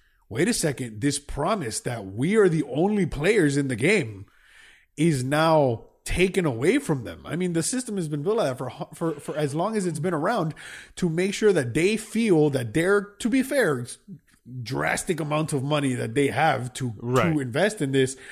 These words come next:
Speaker 1: is now a jeopardy. Look at what happens. All of a sudden, no, no, you
Speaker 2: Well,
Speaker 1: can't, you don't get to play.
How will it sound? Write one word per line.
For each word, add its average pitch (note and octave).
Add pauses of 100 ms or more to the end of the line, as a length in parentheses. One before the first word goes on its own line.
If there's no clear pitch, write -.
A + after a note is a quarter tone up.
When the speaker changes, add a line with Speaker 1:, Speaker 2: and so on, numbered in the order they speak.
(340)
Speaker 1:
is D#3
now E3
a D3+
jeopardy. D3
Look E4
at F4
what E4+
happens. D#4
All A#3+
of B3
a -
sudden, A#3
no, A3+
no, A3
you G3+
Speaker 2:
Well, G3+
Speaker 1:
can't, G#3+
you A3+
don't C4
get B3+
to B3+
play. G3